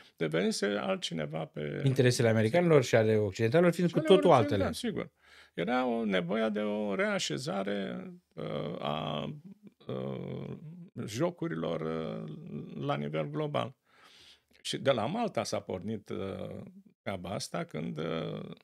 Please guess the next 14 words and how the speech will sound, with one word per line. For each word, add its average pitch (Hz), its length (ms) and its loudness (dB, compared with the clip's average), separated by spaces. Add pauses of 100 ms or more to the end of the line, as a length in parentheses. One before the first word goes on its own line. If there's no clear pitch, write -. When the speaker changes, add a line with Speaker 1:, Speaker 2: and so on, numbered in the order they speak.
Speaker 1:
s-a - 540 -6 (200)
rediscutat, 156 920 -4
uh, 147 200 -4
reașezarea 143 880 -4 (320)
sferelor 135 500 -2
de 139 100 -4
Speaker 2:
Serviciul 120 340 4
Speaker 1:
influență. 117 80 6
Speaker 2:
nostru 123 240 4
având 135 280 8
de 127 80 8
altfel 113 280 6
informația 110 600 4
de - 140 -8